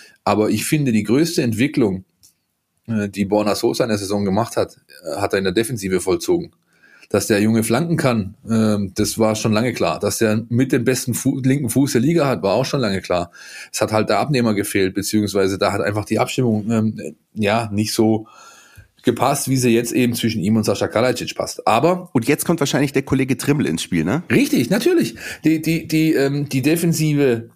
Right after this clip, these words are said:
Speaker 1: Leistung von, äh, Borna Sosa, die wird mir viel zu wenig, äh, äh, ja, wahrgenommen. Und dann hast du halt gesehen, ich meine, Union, witzigerweise spielt in den, spielt, glaub ich, über das gesamte Spiel gesehen, haben sie sechzig Prozent ihrer Angriffe über ihre linke Seite vorgetragen.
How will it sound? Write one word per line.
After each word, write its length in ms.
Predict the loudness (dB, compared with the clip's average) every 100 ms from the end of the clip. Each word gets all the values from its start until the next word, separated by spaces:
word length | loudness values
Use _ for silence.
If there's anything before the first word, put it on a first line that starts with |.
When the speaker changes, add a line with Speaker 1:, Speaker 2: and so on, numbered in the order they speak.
| _
Speaker 1:
Leistung 600 | 0 2 2 0 -2 -2 -2
von, 360 | 0 0 0
äh, 220 | -2 -2
Borna 360 | -2 0 0 0
Sosa, 360 | -2 -2 0 -2
die 160 | -2
wird 160 | -2 0
mir 160 | 0 -2
viel 280 | 0 0
zu 180 | 0 0
wenig, 440 | 2 2 -2 -4 -8
äh, 60 |
äh, 680 | -4 -2 -4 -4 -4 -2 -2 -8 _ _ _ -4
ja, 380 | 0 0 -2 -10 _ _ _ -4
wahrgenommen. 760 | 0 2 2 2 2 0 -2 -6 -18 -16 -18 -18 -20 -20 -8
Und 460 | 0 2 2 -2 -10 _ _ _ _
dann 160 | -2 0
hast 260 | 0 -2 0
du 100 | 2
halt 220 | 0 0
gesehen, 380 | 0 0 0 -2
ich 160 | -4
meine, 280 | -2 0 0
Union, 640 | 0 2 2 0 -2 -8 _ _ _ _ _ _ _
witzigerweise 800 | -4 -2 0 2 2 2 2 0
spielt 380 | -2 0 0 0
in 120 | 0
den, 280 | 0 0 -2
spielt, 300 | -4 -2 0
glaub 180 | 0 2
ich, 180 | 0 0
über 300 | 0 0 0
das 140 | 0
gesamte 320 | 0 0 0
Spiel 260 | -2 0 2
gesehen, 320 | 2 0 0
haben 140 | -2
sie 120 | 0 2
sechzig 400 | 2 2 -2 0
Prozent 380 | 0 0 0
ihrer 140 | 0 0
Angriffe 440 | 0 0 -2 -2
über 200 | 0 2
ihre 240 | 2 2 2
linke 280 | 2 2
Seite 300 | 0 0 -2
vorgetragen. 720 | -2 0 0 0 0 0 -4